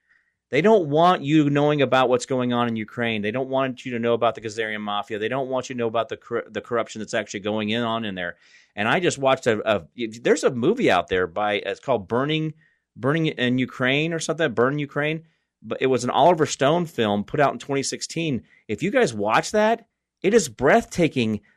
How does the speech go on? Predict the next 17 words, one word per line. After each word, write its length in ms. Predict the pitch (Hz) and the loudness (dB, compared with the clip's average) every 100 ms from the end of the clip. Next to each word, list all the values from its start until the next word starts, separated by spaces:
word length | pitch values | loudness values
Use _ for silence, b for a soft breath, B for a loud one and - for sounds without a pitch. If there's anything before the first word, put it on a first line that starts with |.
| _ | _
the 100 | 131 | 0
amount 300 | 135 147 170 | 2 2 4
of 80 | 143 | 2
history 420 | - 202 - 190 | 4 0 2 2
that's 200 | 135 123 | 2 2
in 180 | 160 208 | 0 2
there, 160 | 151 107 | 2 0
and 160 | 117 | 0
you 100 | 147 | 2
will 140 | 220 190 | 2 2
find 360 | - 165 147 | 2 0 4
out 200 | 151 202 | 4 4
about 400 | 135 131 139 - | 4 4 4 4
who's 320 | - 190 139 | -4 -6 -8
really 360 | 113 165 226 170 | 0 2 4 2
in 300 | - 131 120 | 0 -2 0
Ukraine. 540 | 107 - 110 87 69 | -4 -6 -6 -6 -8